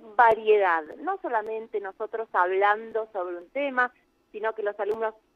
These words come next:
descubran ellos mismos a partir de internet qué pueden hacer,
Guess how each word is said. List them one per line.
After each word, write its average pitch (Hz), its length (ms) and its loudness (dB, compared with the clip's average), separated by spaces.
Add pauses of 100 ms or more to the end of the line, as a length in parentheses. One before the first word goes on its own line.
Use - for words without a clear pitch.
descubran 285 580 -2
ellos 208 300 -4
mismos 220 520 -4
a 180 120 0
partir 196 500 -2
de 196 300 0
internet 190 640 -4
qué 196 100 0
pueden 185 300 -2
hacer, 226 420 0